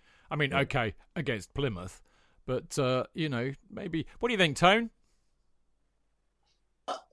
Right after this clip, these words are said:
Speaker 3: blimey! Um, uh, I think I'm, uh, and I'm gonna, this is, this is getting dangerous. I'm edging towards what J K was thinking as well. Uh,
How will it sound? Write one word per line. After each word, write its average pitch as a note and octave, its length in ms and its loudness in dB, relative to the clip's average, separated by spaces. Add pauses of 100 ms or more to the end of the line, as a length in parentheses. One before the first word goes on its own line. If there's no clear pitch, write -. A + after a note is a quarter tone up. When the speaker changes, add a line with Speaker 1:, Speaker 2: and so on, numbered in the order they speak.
(2250)
Speaker 3:
blimey! C3+ 540 2
Um, E3+ 320 0 (1800)
uh, - 100 -6 (480)
I - 60 -14 (100)
think - 240 -8
I'm, C#3 280 4 (380)
uh, B2+ 200 -4
and B2 180 -2
I'm A2+ 140 -4
gonna, A#2 300 -2 (420)
this C3+ 200 -6
is, F#2 280 -12
this C3 160 -8
is G2 100 -14
getting G#2 220 -8
dangerous. A2+ 440 -10
I'm C#3+ 180 -2
edging B2+ 280 0
towards A#2+ 340 -6
what G#2+ 140 -4
J A2+ 180 0
K A2+ 280 -6
was F2 180 -12
thinking F2 320 -18
as F#2 100 -20
well. F#2+ 240 -14 (1080)
Uh, - 120 -4